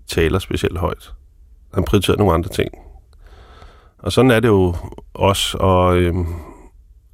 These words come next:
altså, så, så jeg havde ikke, altså, jeg havde ikke et tæt forhold til ham. Det var ikke sådan, jeg gik og snakkede med ham om alt muligt, eller jokede med ham. Altså, jeg så ham til et møde,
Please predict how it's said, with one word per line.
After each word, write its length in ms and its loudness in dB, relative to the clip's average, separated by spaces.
altså, 180 0
så, 260 2
så 180 0
jeg 200 4
havde 180 6
ikke, 380 2
altså, 200 0
jeg 80 4
havde 120 4
ikke 100 2
et 60 -2
tæt 260 -2
forhold 280 2
til 100 0
ham. 80 2
Det 20 -10
var 60 2
ikke 100 0
sådan, 140 2
jeg 80 2
gik 160 0
og 80 0
snakkede 280 0
med 100 4
ham 60 4
om 120 2
alt 100 0
muligt, 280 2
eller 220 2
jokede 300 0
med 100 0
ham. 140 -2
Altså, 160 0
jeg 100 2
så 140 2
ham 340 0
til 180 0
et 120 -6
møde, 400 4